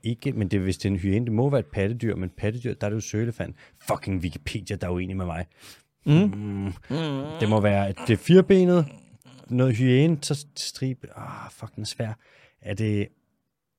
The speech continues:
Speaker 1: det kan ikke være maned wolf, for den har vi haft.
Speaker 2: Ja.
Speaker 1: Nå, næste ledtråd.
Speaker 2: Okay.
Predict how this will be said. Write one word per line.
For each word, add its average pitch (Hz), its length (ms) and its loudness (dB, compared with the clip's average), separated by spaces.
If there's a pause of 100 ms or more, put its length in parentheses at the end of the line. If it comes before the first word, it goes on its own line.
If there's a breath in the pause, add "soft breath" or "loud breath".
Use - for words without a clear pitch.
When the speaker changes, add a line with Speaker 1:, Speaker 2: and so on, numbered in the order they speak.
(220)
Speaker 1:
det 101 100 -10
kan 131 80 0
ikke 123 100 -6
være 139 100 4
maned 110 280 2 (200)
wolf, 101 240 0
for - 100 -10
den 107 160 -4
har 101 200 -6
vi 104 60 -6
haft. - 360 -8
Speaker 2:
Ja. 113 140 2 (1500 soft breath)
Speaker 1:
Nå, 127 220 4
næste 104 260 2
ledtråd. 87 300 -4 (120)
Speaker 2:
Okay. 110 280 0